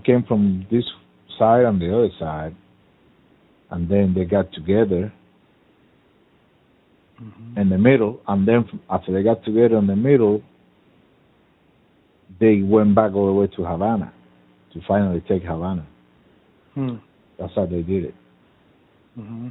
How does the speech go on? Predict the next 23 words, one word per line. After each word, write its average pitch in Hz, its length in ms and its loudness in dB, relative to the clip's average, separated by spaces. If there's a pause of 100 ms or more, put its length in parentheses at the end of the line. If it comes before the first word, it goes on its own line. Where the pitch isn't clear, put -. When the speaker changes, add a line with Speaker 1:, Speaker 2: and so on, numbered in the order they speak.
(120)
Speaker 1:
Like, 80 380 -12 (1700)
and 95 380 -2
it's 92 100 -4
happening 101 420 -2
in 85 80 -6
Cuba 127 240 -2
right 87 240 -2
now. 87 200 -6
Like, 80 160 -10 (100)
people 113 280 -2
all 90 240 -2
over 107 240 0
the 82 60 -6
place, 110 360 -2
and 87 180 -6
people, 101 380 0
now 104 280 -2
that 92 180 -2
people 104 220 -4
have 107 160 -4
their 85 100 -6 (100)
cell 98 240 -4
phones, 135 280 -8